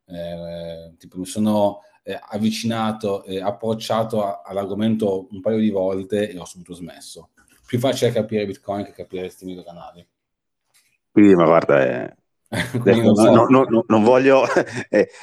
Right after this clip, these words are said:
Speaker 2: cioè, e poi in realtà era, eh, c'è presente quella, mm, eh, la magnesite, quella che si usa per l'arrampicata?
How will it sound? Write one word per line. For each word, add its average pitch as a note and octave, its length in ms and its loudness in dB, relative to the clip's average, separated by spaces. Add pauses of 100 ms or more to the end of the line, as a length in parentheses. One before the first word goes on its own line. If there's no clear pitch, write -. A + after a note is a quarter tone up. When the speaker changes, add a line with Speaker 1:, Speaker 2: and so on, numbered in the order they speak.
Speaker 2:
cioè, A#2 240 4
e G#2+ 80 2
poi A#2 240 4
in G2+ 80 2
realtà G2+ 360 4
era, F#2 380 4 (400)
eh, F#2 160 0
c'è - 100 -6
presente A#2 320 4
quella, F#2+ 220 2 (260)
mm, F#2 280 -4
eh, C#2 280 0
la F#2+ 100 2
magnesite, G2+ 580 2
quella F#2+ 180 2
che F#2 100 0
si G2 100 -6
usa F#2+ 120 2
per F#2 160 2
l'arrampicata? F2 840 0